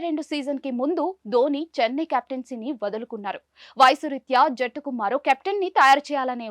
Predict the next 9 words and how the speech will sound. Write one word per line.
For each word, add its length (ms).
ఉద్దేశంతోనే 640
జట్టులోని 580
స్టార్ 320
ఆల్రౌండర్ 560
రవీంద్ర 340
జడేజాకి 560
ధోని 320
కెప్టెన్సీ 420
బాధ్యతలు 480